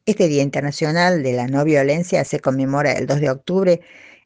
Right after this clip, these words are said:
aniversario del nacimiento de Mahatma Gandhi, en homenaje al líder del movimiento de la independencia de la India y pionero de la filosofía de la no violencia. Es una ocasión para difundir el mensaje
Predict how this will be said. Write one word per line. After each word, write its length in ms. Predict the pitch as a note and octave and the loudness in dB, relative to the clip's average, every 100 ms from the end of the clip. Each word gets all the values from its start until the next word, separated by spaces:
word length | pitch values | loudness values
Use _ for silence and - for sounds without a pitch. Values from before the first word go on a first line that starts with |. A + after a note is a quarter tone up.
| - | -6
aniversario 760 | A#3 A#3+ G#3 F#3+ - G#3 G#3+ | 2 4 4 2 2 2 4
del 140 | F#3+ D3 | 4 4
nacimiento 720 | C#3+ - D3+ D3 D3 C#3+ C3+ | 0 0 0 0 -2 0 0
de 100 | C3 | 0
Mahatma 540 | C3+ D3+ F#3 F#3 D#3 | 0 0 -2 -2 -2
Gandhi, 520 | D3+ D#3+ F3 E3+ F3 - _ _ _ _ | -2 -2 0 -2 -2 -8 _ _ _ _
en 120 | G#3 G#3+ | 0 2
homenaje 480 | F#3 D3+ D#3 - | 0 0 -2 2
al 120 | E3+ D3+ | 2 2
líder 320 | D3+ D3+ C#3+ | 0 2 2
del 160 | A#2+ | 0
movimiento 580 | C3 C3+ D#3 D#3 C#3+ D3 | -2 -4 -4 -4 -2 0
de 80 | D3 | 0
la 80 | B2+ | -2
independencia 800 | C3+ C#3+ D#3+ E3+ C#3+ C#3+ - C#3+ | -4 -2 0 0 0 -2 -4 -4
de 140 | C3+ | -4
la 100 | C3 | -6
India 400 | D#3+ F3 D3 D#3 _ _ _ | -4 -4 -4 -6 _ _ _
y 140 | C4+ G#3+ | -4 0
pionero 500 | A3 G3+ F3+ F3+ F3 | 2 4 6 6 6
de 80 | |
la 80 | C3+ | 4
filosofía 720 | C3 A#2+ B2 C3 A#2 D3+ C#3+ | 0 -4 -4 -6 -6 -2 0
de 100 | D3+ | 0
la 160 | B2+ B2 | -2 -2
no 260 | B2 C3 C#3+ | -2 -2 -2
violencia. 680 | C#3+ A#2+ - A2+ - - _ _ _ _ - - | -2 -2 -4 -10 -16 -20 _ _ _ _ -20 -4
Es 200 | A#3+ A#3+ | -4 0
una 300 | C#4+ A#3 E3+ | 2 2 2
ocasión 680 | D3+ C#3 A#2+ - D#3 G#3 G#3+ | 2 -2 -4 -4 0 0 0
para 200 | - C3+ | 0 0
difundir 560 | C3+ C3+ C3 C3+ D#3+ | 0 -2 -8 -4 0
el 140 | E3+ D3+ | 0 0
mensaje 760 | B2+ B2+ B2 D#3 F3 F#3+ F3+ | -4 -8 -6 -4 -2 -2 -4